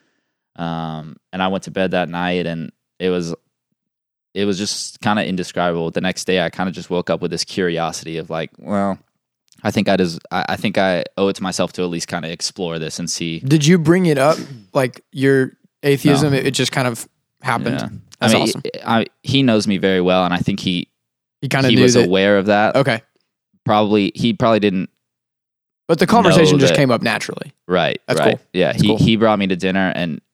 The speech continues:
Speaker 1: the reason he brought me to dinner was to talk about some of these things.
Speaker 2: Right.
Speaker 1: But the night before, I had had, I had had a long
Speaker 2: Another
Speaker 1: talk with someone,
Speaker 2: conversation.
Speaker 1: yeah, and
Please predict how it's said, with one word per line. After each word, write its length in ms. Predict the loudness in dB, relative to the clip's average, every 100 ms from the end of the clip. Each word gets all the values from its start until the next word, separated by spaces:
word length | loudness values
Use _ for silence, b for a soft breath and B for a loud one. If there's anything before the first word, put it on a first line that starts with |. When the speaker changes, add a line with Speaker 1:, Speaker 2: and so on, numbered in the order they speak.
| _
Speaker 1:
the 220 | -8 -2 2
reason 340 | 2 2 0
he 140 | 0
brought 240 | 2 2 0
me 80 | -2
to 100 | -6
dinner 360 | -4 -4 -2
was 240 | -2 -2 -4
to 120 | -8
talk 300 | -6 -6 -4
about 320 | -6 -4 -6 -10 _
some 220 | _ -8 -6
of 60 |
these 200 | -6 -6
things. 280 | -4 -4 0
Speaker 2:
Right. 260 | 0 0 -4 _ _ _ _ _ _ _ _ _
Speaker 1:
But 360 | -2 0 0 0
the 80 |
night 240 | 0 0 0
before, 360 | -4 -2 0 2
I 120 | 0
had 100 | 0
had, 260 | -2 -4 -8 _ -6
I 120 | -4
had 140 | -2
had 120 | -2 -2
a 60 |
long 360 | -2 0 2 2
Speaker 2:
Another 260 | 2 0
Speaker 1:
talk 80 | 0
with 80 | -2
someone, 140 | 0 -2
Speaker 2:
conversation. 220 | -2 0
Speaker 1:
yeah, 160 | -2 -2 b b b -4
and 360 | -2 -2 -4